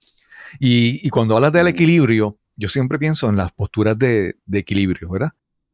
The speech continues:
Speaker 1: Cuando, por ejemplo, vemos una
Speaker 2: Ya.
Speaker 1: persona haciendo una postura de yoga en un pie, si lo vemos de afuera, se ve,
Speaker 2: Ajá.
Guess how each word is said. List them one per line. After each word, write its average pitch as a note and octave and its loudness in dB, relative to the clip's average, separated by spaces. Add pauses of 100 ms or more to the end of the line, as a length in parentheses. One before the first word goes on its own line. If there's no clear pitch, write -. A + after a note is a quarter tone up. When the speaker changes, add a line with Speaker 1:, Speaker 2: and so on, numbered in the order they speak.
(300)
Speaker 1:
Cuando, A2+ 0
por A#2 0
ejemplo, D3 2
vemos A#2 2
una D#3 4
Speaker 2:
Ya. - -6
Speaker 1:
persona D3+ -2
haciendo A2+ -2
una B2 0
postura C#3+ 0
de D3+ 4
yoga E3 2 (100)
en G#2+ 0
un C3+ 0
pie, D#3 0 (540)
si C3 2
lo A#2 6
vemos B2+ 4
de E3 2
afuera, E3 2
se D3 0
ve, B2 2
Speaker 2:
Ajá. B2+ 0